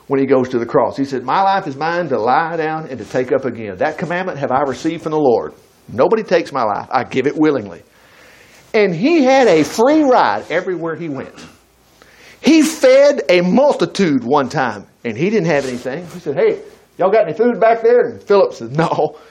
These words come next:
it'll take two hundred denarii to feed this crowd." Peter said, "Well, we got, a kid here's got two loaves and a few fishes. What's that?" You know, five loaves and two fishes.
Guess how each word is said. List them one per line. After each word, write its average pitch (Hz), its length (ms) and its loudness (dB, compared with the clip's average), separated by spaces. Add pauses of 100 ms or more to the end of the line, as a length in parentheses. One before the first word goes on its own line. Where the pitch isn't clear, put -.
it'll 190 160 2
take 185 400 -2
two 254 200 2
hundred 214 300 2
denarii 196 520 2
to 120 80 -4
feed 160 280 -4
this 170 160 -8
crowd." 113 360 -6 (1200)
Peter 202 260 4
said, 185 200 4
"Well, 214 240 6
we 240 120 6
got, 226 260 4 (440)
a - 80 2
kid 254 220 2
here's 220 240 4
got 196 200 4
two 247 180 4
loaves 220 360 4
and 165 240 -4 (240)
a 165 80 2
few 233 220 2
fishes. 233 640 2 (240)
What's 220 260 2
that?" - 400 0 (440)
You 117 60 -8
know, 117 120 -2
five 165 300 0
loaves 175 240 0
and 143 80 -12
two 208 120 -4
fishes. 208 460 -4